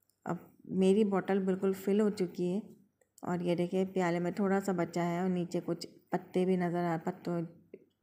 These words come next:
का क्रश भी नज़र आ रहा है मुझे। जैसे ये, अब ये बॉटल को मैं ए-, बिल्कुल टाइट कर लूँगी।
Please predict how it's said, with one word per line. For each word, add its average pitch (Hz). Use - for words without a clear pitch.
का 185
क्रश 185
भी 190
नज़र 180
आ 175
रहा 156
है 165
मुझे। 170
जैसे 185
ये, 170
अब 175
ये 180
बॉटल 175
को 175
मैं 170
ए-, 180
बिल्कुल 175
टाइट 175
कर 240
लूँगी। 196